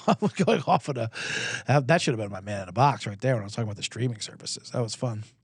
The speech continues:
If you don't have Peacock, another hack I heard, someone said, "Get Instacart Plus." Instacart Plus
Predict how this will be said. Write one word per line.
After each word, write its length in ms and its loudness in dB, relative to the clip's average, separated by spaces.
If 180 4
you 60 8
don't 280 8
have 260 8
Peacock, 800 4
another 300 8
hack 320 4
I 120 6
heard, 360 6
someone 260 4
said, 240 4
"Get 240 4
Instacart 640 4
Plus." 560 2
Instacart 560 4
Plus 680 4